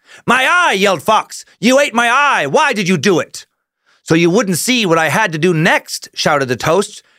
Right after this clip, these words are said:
"But I can yet see," protested the fox. "No, you cannot," said Toast, and he plucked Fox's other eye out with his fork and ate it in one bite. Fox howled in pain, then Toast tossed him into a fire. Fox screamed and was burned alive.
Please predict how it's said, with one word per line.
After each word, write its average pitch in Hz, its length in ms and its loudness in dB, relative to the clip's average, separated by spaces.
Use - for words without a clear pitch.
"But 175 160 0
I 180 140 0
can 214 420 0
yet 175 360 -2
see," 220 460 -2
protested 180 580 -2
the 131 80 -4
fox. - 560 -4
"No, 214 380 4
you 175 160 0
cannot," 202 440 -2
said 139 220 -4
Toast, 139 360 -2
and 160 100 0
he 151 80 0
plucked - 360 -2
Fox's 160 500 -2
other 240 240 2
eye 151 260 0
out 233 200 0
with 202 120 -4
his 135 140 -4
fork 202 380 0
and 160 180 -4
ate 202 180 2
it 165 100 0
in 139 140 -2
one 156 220 0
bite. 139 400 -4
Fox - 360 -2
howled 180 240 0
in 147 120 -4
pain, 135 380 -2
then 165 140 0
Toast - 380 -2
tossed 226 320 0
him 220 140 0
into 175 240 0
a 151 40 0
fire. 151 460 -2
Fox 208 260 0
screamed 254 600 0
and 135 80 -2
was 139 120 0
burned 208 380 2
alive. 165 640 -2